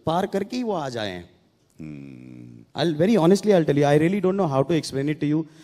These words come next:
Speaker 1: ये मैं सही तरीके से बता भी पा रहा हूँ कि नहीं पा रहा हूँ। You know, जो लोग हम लोगों के साथ काम करके ब्लॉकबस्टर रिजल्ट्स निकालते थे, I'm not naming anybody and I'm not tagging anybody, please don't think like this। मगर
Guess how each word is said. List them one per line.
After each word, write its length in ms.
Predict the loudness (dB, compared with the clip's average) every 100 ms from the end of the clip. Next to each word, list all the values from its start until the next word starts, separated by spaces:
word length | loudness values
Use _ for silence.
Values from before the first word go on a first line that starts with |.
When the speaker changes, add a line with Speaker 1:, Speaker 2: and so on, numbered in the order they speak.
| _ -4
Speaker 1:
ये 100 | -2
मैं 280 | 0 0
सही 220 | 0 2 2
तरीके 240 | 0 -2
से 80 | -4
बता 280 | -4 -2 -2
भी 100 | -2
पा 160 | -2
रहा 120 | -2
हूँ 80 | -2
कि 100 | -2
नहीं 140 | -4 -2
पा 160 | -4
रहा 100 | -4
हूँ। 80 | -8 _ _ _ -2
You 100 | 2
know, 120 | 2
जो 280 | 4 4 6
लोग 480 | 6 4 2 -2 -16 -20 -4
हम 160 | 0 2
लोगों 360 | 2 2 -2
के 140 | -2 -2
साथ 180 | -2
काम 340 | -2 -2 -2 -2
करके 320 | -2 0 -2
ब्लॉकबस्टर 720 | 2 6 6 6 0 0 -4
रिजल्ट्स 420 | -2 -2 -4 -4
निकालते 440 | -6 -6 -6 -6 -4
थे, 240 | -4 -6
I'm 380 | -10 _ -4 0
not 140 | 0
naming 300 | 0 2 2 0
anybody 400 | -2 -2 -2 -2
and 60 | -2
I'm 160 | 0
not 120 | 0 0
tagging 320 | -4 -2 -4
anybody, 300 | -4 -6 -4
please 180 | -4 -2
don't 180 | -4 -4 _ -8
think 160 | -6 -4
like 160 | -4 -6
this। 160 | -8 _ -20 -20 -18 -2
मगर 340 | 2 4 4